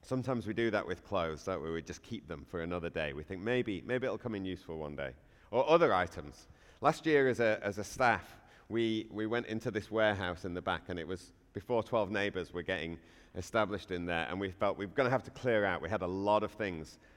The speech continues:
from, came from Brunswick Street when we had with the building there, and they'd been put in cupboards and attics and things, and we brought them all here, and then they were all here, and we thought, "We've got to figure them out. We've got to come." It was very interesting to see the different attitudes of different ones of us on staff.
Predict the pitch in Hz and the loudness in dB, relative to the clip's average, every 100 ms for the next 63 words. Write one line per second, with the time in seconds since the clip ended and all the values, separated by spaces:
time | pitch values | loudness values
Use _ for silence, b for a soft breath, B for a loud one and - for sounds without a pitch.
0 | b - 98 95 - - - - - - | b 0 0 0 -4 -12 -20 -20 -12 0
1 | 139 123 117 90 143 156 123 - - 80 | 0 2 0 4 4 4 0 -6 -6 -6
2 | - 98 104 104 101 - 101 92 95 104 | -4 -2 0 2 0 -2 -10 -6 -2 0
3 | 92 92 110 104 80 92 127 117 101 90 | 0 2 4 4 2 0 0 0 -2 -4
4 | - B B B 139 85 101 95 - 117 | -8 B B B -2 0 -2 -4 -2 2
5 | 113 92 92 90 87 107 101 117 - - | 2 2 -2 -4 -4 -6 -4 -6 -6 -8
6 | 87 80 76 B B B 104 113 104 104 | -8 -8 -10 B B B -4 -4 -2 -2
7 | 90 160 165 151 147 131 117 98 98 107 | 6 6 8 8 8 8 6 6 2 0
8 | 107 110 110 110 127 131 135 104 80 - | 0 2 2 6 8 8 6 4 4 -2
9 | 101 104 123 110 90 147 143 - 143 131 | -4 -2 0 -2 2 2 2 2 4 4
10 | 120 101 80 90 127 120 110 B B B | 4 2 0 0 2 2 2 B B B
11 | - 135 - 151 139 139 220 208 185 196 | 0 0 2 0 2 6 6 6 4 0
12 | - 147 - 92 104 - B B - 107 | 0 -6 -2 -2 -4 -8 B B -12 -4
13 | 131 123 110 127 127 120 107 - - 98 | 0 0 0 0 -2 -4 -4 -6 -6 -6
14 | 82 92 87 92 - 76 90 80 85 82 | -6 -6 -8 -8 -8 -8 -6 -6 -8 -8
15 | 80 - 80 | -8 -4 -6